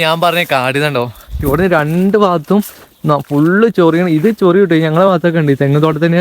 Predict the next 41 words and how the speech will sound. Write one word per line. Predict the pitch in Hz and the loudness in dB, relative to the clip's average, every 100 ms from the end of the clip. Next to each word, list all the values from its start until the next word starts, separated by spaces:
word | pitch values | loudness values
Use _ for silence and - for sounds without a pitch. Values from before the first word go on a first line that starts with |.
| 175 | 0
ഇടയിലൊക്കെ | 151 151 160 156 | 0 0 -2 -2
ഇങ്ങനത്തെ | 143 156 | -2 0
കാട് | 156 143 143 123 | 0 0 0 -2
അധികം | 123 135 131 | -2 -2 -2
ഉണ്ടാവുക. | 110 107 - - - - - 143 | -2 -2 -8 -20 -20 -20 -6 -2
അധികം | 143 156 170 | 0 2 2
അതായത് | 175 175 - | 2 2 2
ചൊറി, | 143 135 135 | 2 2 0
ഈ | 147 | 0
കാട്ടിൽ | 143 135 135 | -2 -2 -2
കൂടെ | 147 | -2
ഇങ്ങനെ | 147 147 | -2 0
നടന്ന്, | 139 117 131 151 - | 0 0 -2 -4 -4
ഇതുണ്ടോ, | - 151 127 - _ - _ _ | -2 0 -2 -6 _ -20 _ _
ചെറിയ | 160 156 214 196 | 0 4 4 4
ഇടവഴി, | 147 139 139 | 2 2 2
ഇത് | 131 156 | 0 0
കൂടെ | 165 | 0
ഇങ്ങനെ | 156 147 135 | 0 0 -2
നടന്ന് | 104 113 139 | -2 -4 -2
വന്ന്, | 131 127 160 - - - - _ | -2 0 -2 -4 -18 -20 -20 _
അപ്പൊ | - 170 | 0 0
അതിന് | 190 220 | 2 0
നമ്മള് | 208 196 202 208 214 113 - 190 | 0 0 2 2 0 -2 -2 2
റോഡിൻ്റെ | 190 196 220 240 226 | 2 2 4 2 4
ഇത് | 226 | 2
എത്തിക്കണ, | 196 220 208 202 | 2 2 4 2
ഈ | 190 165 175 | 2 2 2
റോഡല്ല, | 156 190 170 175 - - _ 143 | 2 2 2 0 -6 -20 _ -6
എസ്റ്റേറ്റിക്ക് | - 160 165 175 | -2 0 2 2
വരാനുള്ള | 160 165 165 156 156 160 | 2 0 0 0 0 0
വഴി. | 147 147 180 _ - - | 0 0 -2 _ -20 -4
ഇവിടെ | 151 170 165 | 0 2 2
പുല്ലൊന്നുമില്ല. | 156 156 156 143 131 139 | 2 2 2 2 0 -2
ആ, | 135 120 143 | -4 -6 -2
ആ | 151 | 0
ഭാഗത്തായിട്ട് | 160 151 151 151 147 | 2 2 0 2 2
വീടൊക്കെ | 139 139 135 143 | 4 2 0 0
ഉണ്ട്, | 123 123 | 0 -2
ഇഷ്ടംപോലെ | - 139 135 135 | -2 -2 0 2
വീടൊക്കെ | 127 123 123 | 2 2 0